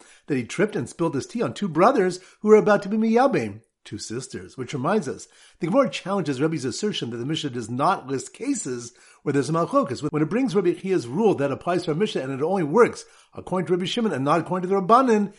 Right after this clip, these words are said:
it answers that Rebbe does not hold of Rebbe Chia's rule.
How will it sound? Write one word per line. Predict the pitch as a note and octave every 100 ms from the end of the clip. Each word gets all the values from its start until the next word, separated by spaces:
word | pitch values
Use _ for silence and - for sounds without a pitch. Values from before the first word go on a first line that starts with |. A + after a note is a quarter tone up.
| _
it | D#3+
answers | F#3+ A#3 F3+
that | C3+
Rebbe | C#3 F#3 F3+
does | E3
not | G3+ G3
hold | C#4+ G#3 A#2
of | D#3+ C#3+
Rebbe | C3+
Chia's | C3 G#2+ E2+ F2
rule. | F#2+ C3 F#2 -